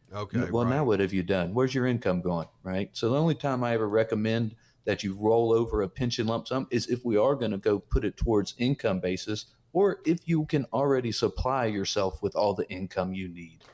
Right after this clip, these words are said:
Speaker 2: Well, then that can become fun money again, right, Dave? Everybody
Speaker 1: Sure.
Speaker 2: likes fun money.
Speaker 1: I love fun money.
Speaker 2: Oh, yeah.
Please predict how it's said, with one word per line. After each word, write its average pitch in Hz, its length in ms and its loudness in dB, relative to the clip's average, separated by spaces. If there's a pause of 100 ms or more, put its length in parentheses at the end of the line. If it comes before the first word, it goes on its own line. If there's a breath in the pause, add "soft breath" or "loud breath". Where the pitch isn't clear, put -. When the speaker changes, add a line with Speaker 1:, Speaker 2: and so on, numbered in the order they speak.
(160 loud breath)
Speaker 2:
Well, 208 120 0
then 240 140 -2
that 220 160 -2
can 185 140 2
become 165 280 0
fun 156 280 0
money 87 280 -4
again, - 260 -12 (140)
right, 151 160 0
Dave? 160 220 2 (100)
Everybody 113 240 2
Speaker 1:
Sure. 107 60 0
Speaker 2:
likes 92 180 -2
fun 95 200 -6
money. 92 300 -8
Speaker 1:
I 127 200 -4
love 175 280 -4
fun 80 260 -2
money. 60 300 -6 (520)
Speaker 2:
Oh, 147 160 -4
yeah. 139 160 -2